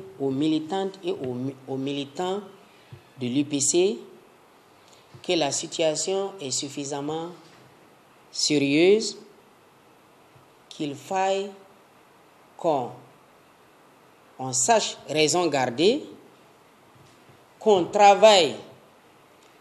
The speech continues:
à ramener la sérénité dans le parti,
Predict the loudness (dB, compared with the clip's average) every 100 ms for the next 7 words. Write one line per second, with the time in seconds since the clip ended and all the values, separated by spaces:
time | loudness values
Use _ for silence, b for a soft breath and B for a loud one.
0 | _ 0 2 2 -4 -14 -20 -20 -20 _
1 | _ _ _ _ 0 4 6 6 4 4
2 | 2 0 0 -2 -2 -4 -4 -6 -18 -20
3 | -20 -4 0 0 0 -4 -4 -4 -2 -2